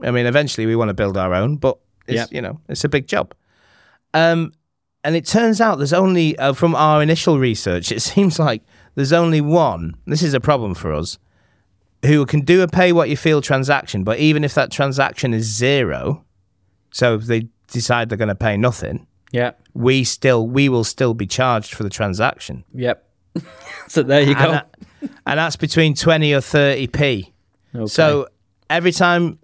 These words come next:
Speaker 1: someone decides to pay nothing, it costs us.
Speaker 2: Yep.
Speaker 1: Feels like it's the Beastie Boys all over again, doesn't it?
Speaker 2: <laughs> It feels like
Speaker 1: Uh,
Speaker 2: the craziest thing going. Let's go
Speaker 1: <laughs>
Speaker 2: for
Speaker 1: I
Speaker 2: it.
Speaker 1: know.
Speaker 2: <laughs>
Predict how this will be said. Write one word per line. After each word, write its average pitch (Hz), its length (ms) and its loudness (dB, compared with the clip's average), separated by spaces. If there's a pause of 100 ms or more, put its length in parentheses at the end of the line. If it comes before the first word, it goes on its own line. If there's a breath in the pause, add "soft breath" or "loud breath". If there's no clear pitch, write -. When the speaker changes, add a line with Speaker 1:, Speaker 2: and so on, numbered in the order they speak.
Speaker 1:
someone 165 380 2
decides 147 560 0 (200)
to - 120 -6
pay 143 300 2
nothing, 135 540 -2
it 127 220 -2
costs - 640 -6
us. 180 340 -2 (320)
Speaker 2:
Yep. 120 280 0 (1040)
Speaker 1:
Feels 151 320 2
like 95 180 -4
it's - 140 -8
the 101 60 -6
Beastie 147 340 -4
Boys 90 320 -6
all - 80 -2
over 147 200 0
again, - 180 0
doesn't 202 240 2
it? 277 160 0
Speaker 2:
<laughs> - 40 -2
It - 180 0
feels 175 280 0
like 151 100 0
Speaker 1:
Uh, 175 140 2
Speaker 2:
the 170 100 -2
craziest 170 640 0
thing 160 240 0
going. 151 320 0
Let's 160 220 2
go 240 200 0
Speaker 1:
<laughs> 254 60 -12
Speaker 2:
for - 80 0
Speaker 1:
I 214 80 0
Speaker 2:
it. 196 40 0
Speaker 1:
know. 208 380 4 (600 loud breath)
Speaker 2:
<laughs> - 80 2